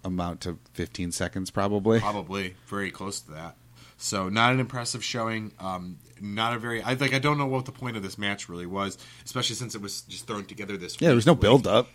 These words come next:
Speaker 2: it, it was like they had some, all of a sudden they realized they had some serious contractual obligation to make sure Randy Orton and Rusev were on the card. We're like, "Oh shit, we didn't put 'em on the card. Well,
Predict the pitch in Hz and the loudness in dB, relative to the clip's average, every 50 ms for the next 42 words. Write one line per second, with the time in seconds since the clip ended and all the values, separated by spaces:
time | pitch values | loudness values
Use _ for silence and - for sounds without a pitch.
0 | - - - 113 107 101 113 104 110 113 - - 127 123 120 123 117 113 117 113 | -16 -10 -8 -6 -4 -4 -6 -6 -6 -6 -4 -4 -4 -4 -2 -2 -2 -2 -2 -2
1 | - - 117 110 104 - - 117 120 123 123 113 113 - 127 120 113 107 104 101 | -4 -6 -6 -8 -8 -6 -4 -2 0 0 0 0 -2 0 -2 -2 -2 -4 -6 -6
2 | 107 107 104 104 104 - 107 95 107 107 92 - 101 95 92 - - - 101 101 | -4 -4 -4 -6 -6 -6 -8 -8 -8 -8 -8 -8 -8 -8 -6 -6 -6 -6 -6 -4
3 | 101 101 98 95 98 - - 104 98 92 - 101 98 98 - 110 95 85 90 95 | -4 -2 -2 -2 -4 -6 -8 -8 -8 -6 -2 -2 -2 -2 -4 -6 -8 -6 -6 -6
4 | 80 98 95 - 95 98 98 - - 92 85 80 - 101 92 92 92 87 - - | -6 -6 -8 -4 -4 -2 -2 -2 -4 -6 -8 -12 -12 -10 -8 -6 -6 -6 -6 -8
5 | 98 92 90 90 85 90 95 95 92 92 95 95 95 92 92 90 85 87 95 98 | -6 -6 -8 -6 -6 -6 -6 -6 -4 -6 -6 -6 -8 -8 -10 -12 -10 -8 -8 -8
6 | - - 104 87 92 101 101 98 95 95 92 - - 107 107 104 98 92 90 98 | -8 -8 -8 -6 -4 -4 -4 -4 -4 -6 -10 -6 -4 -2 -2 -2 -4 -6 -8 -8
7 | 101 104 104 101 113 117 113 110 - - 123 113 98 110 107 113 117 110 - 120 | -6 -6 -6 -4 -2 -4 -2 -2 -2 -2 -2 -2 -2 -4 -4 -4 -6 -6 -8 -10
8 | 117 113 113 110 110 - - 127 123 113 104 95 101 104 - | -8 -6 -6 -8 -8 -6 -4 -2 -2 -2 -2 -2 -6 -8 -8